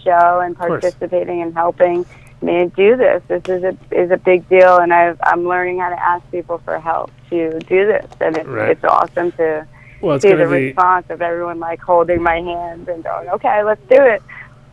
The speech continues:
Speaker 2: Yeah, it's definitely, no, it's, it's a good, it's a good starting point, and the fact that you got a, like, back-to-back events, I think it's gonna grow exponentially, which is nice, and then you can also, uh, you know, gauge it a lot better by this one. I think this will be a good, good, good test run for sure. So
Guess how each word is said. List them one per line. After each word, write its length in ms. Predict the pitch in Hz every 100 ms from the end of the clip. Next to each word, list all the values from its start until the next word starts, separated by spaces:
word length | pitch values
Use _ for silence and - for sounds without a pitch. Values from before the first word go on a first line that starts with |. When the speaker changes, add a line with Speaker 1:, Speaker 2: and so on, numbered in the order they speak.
| - 113
Speaker 2:
Yeah, 80 |
it's 120 | 104 -
definitely, 360 | 160 - 160
no, 120 | 202
it's, 140 | 123 107
it's 220 | 127 -
a 60 | 123
good, 240 | 131 139
it's 100 | 135
a 60 | 123
good 140 | 143
starting 260 | - 139 135
point, 300 | 143 143 139
and 180 | 123 117
the 80 | 113
fact 260 | - 113
that 120 | 113 -
you 80 |
got 120 | 117 107
a, 100 | 101 -
like, 180 | 147 104
back-to-back 480 | 117 113 - 110 110
events, 280 | 107 110 110
I 20 |
think 140 | 104
it's 80 | 101
gonna 260 | 107 101 104 - - - - - -
grow 200 | 113 110
exponentially, 680 | 110 - 110 110 120 107
which 240 | 110 107 -
is 140 | 98
nice, 360 | 104 107 110 -
and 80 | 104
then 80 |
you 60 | 101
can 140 | 113
also, 480 | 101 95 - 98 98
uh, 320 | 95 95 95 - - - - - - -
you 60 | 101
know, 140 | 92 90 - -
gauge 260 | 120 117 107
it 80 | 110
a 40 |
lot 160 | 107 107
better 220 | 107 104
by 140 | 101
this 180 | 101 -
one. 100 | 98
I 60 | 95
think 160 | 95
this 100 | 95
will 100 | 104
be 80 | 95
a 40 |
good, 200 | 95 98 - -
good, 280 | 117 101 -
good 240 | 165 131
test 380 | - 151 117 -
run 220 | 110 92
for 100 | 92
sure. 420 | 98 - 104 92 - -
So 320 | - 101 92